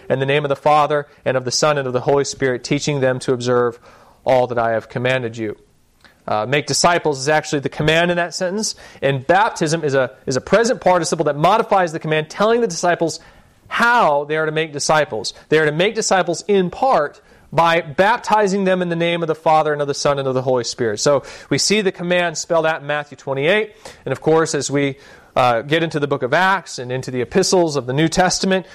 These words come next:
we see multiple examples of this rite being performed,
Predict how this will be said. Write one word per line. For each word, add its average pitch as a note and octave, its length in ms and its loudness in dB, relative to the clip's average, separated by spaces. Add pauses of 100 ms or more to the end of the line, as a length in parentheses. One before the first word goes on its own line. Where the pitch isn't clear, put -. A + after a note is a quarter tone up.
we C3+ 80 -2
see C3+ 140 -2
multiple E3+ 640 2
examples C#3+ 560 -2
of A#2+ 100 -4
this C3+ 220 -2
rite C#3+ 340 2
being C#3+ 240 -2
performed, F3 640 0